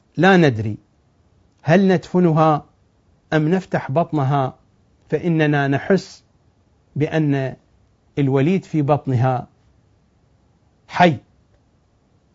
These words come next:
نشعر بهذا. فماذا نصنع أيها الشيخ المفيد؟ امرأة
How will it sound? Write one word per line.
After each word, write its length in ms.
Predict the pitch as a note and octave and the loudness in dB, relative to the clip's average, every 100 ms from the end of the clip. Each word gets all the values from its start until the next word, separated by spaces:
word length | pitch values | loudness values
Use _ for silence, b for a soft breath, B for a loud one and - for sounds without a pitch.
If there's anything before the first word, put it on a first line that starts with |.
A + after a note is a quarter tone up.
| _ _ D#3 | _ _ -2
نشعر 360 | F3+ E3+ D#3 | -2 0 -2
بهذا. 420 | A2 F#2 F2 D2+ - _ _ _ _ _ _ _ _ | -2 -4 -6 -8 -20 _ _ _ _ _ _ _ _
فماذا 500 | E3+ F3+ A#3 G#3 F3 | 2 6 6 6 2
نصنع 440 | F3+ F3 D#3 B2+ - _ _ _ _ _ - | 2 -2 -2 -4 -6 _ _ _ _ _ -2
أيها 320 | D3+ D3+ E3+ | 0 2 2
الشيخ 360 | D3 - C3 - | 0 -2 -4 -4
المفيد؟ 500 | G#2+ F#2 - - - _ _ _ _ _ _ _ _ _ _ - F3+ | -8 -10 -16 -20 -20 _ _ _ _ _ _ _ _ _ _ -2 2
امرأة 480 | F#3 F3 D#3 F#3 | 6 4 4 0